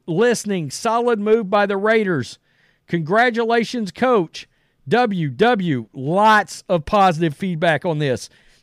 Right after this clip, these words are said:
Now, here's a line you can draw, Raiders fans. Dan Campbell. That's all I'm gonna say, because the reaction by the Raiders and that organization and those players, the way they've wrapped their arms around A P and got motivated by him,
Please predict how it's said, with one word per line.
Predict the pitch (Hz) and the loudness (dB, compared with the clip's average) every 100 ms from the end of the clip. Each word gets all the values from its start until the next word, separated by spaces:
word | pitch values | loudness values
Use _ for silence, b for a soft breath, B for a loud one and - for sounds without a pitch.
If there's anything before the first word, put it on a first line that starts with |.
| - | -6
Now, | 160 240 262 165 90 - _ _ _ _ _ _ _ | -2 0 0 -2 -6 -20 _ _ _ _ _ _ _
here's | - 220 262 | 0 0 2
a | |
line | 269 247 269 262 | 0 2 2 0
you | 262 | -2
can | 254 262 | 0 0
draw, | 185 262 277 | 2 4 4
Raiders | 196 180 175 160 | 4 2 2 -2
fans. | - 175 180 185 175 - _ _ _ _ _ _ _ _ _ _ - | -2 -4 -4 -6 -10 -18 _ _ _ _ _ _ _ _ _ _ -12
Dan | 110 170 233 247 | -2 0 0 -4
Campbell. | - - 208 190 135 107 - _ _ _ _ _ b b b b | -8 -4 0 0 -2 -6 -12 _ _ _ _ _ b b b b
That's | 165 262 | -2 2
all | 277 | 2
I'm | 285 | 2
gonna | 247 262 | 4 2
say, | 208 - 196 262 127 - 165 | 0 0 0 2 -2 -6 -8
because | 160 233 208 190 - _ _ _ _ _ _ _ _ _ - | 0 4 6 4 -2 _ _ _ _ _ _ _ _ _ -4
the | 196 | -2
reaction | 196 220 254 285 - 262 | 0 2 2 2 -2 0
by | 247 | 2
the | 240 | 2
Raiders | 196 220 262 277 277 233 - _ | 2 2 2 0 -4 -6 -12 _
and | 170 190 | -8 -4
that | 226 226 | -2 0
organization | 254 254 247 196 240 240 214 | 0 0 -2 -2 -2 -2 -4
and | 185 196 | -4 -2
those | 254 226 | -2 -4
players, | - 262 240 196 | -2 0 2 0
the | 185 | -2
way | 226 | -2
they've | 240 220 170 | 0 0 0
wrapped | 190 240 233 | 0 0 0
their | 254 208 | -2 0
arms | 214 240 208 | 0 0 0
around | 214 226 220 | -2 -2 0
A | 233 240 | -2 -2
P | 240 233 | -6 -4
and | |
got | 202 202 | -2 -4
motivated | 202 254 214 202 185 | 0 0 2 0 0
by | 180 185 190 | 0 2 0
him, | 180 | -4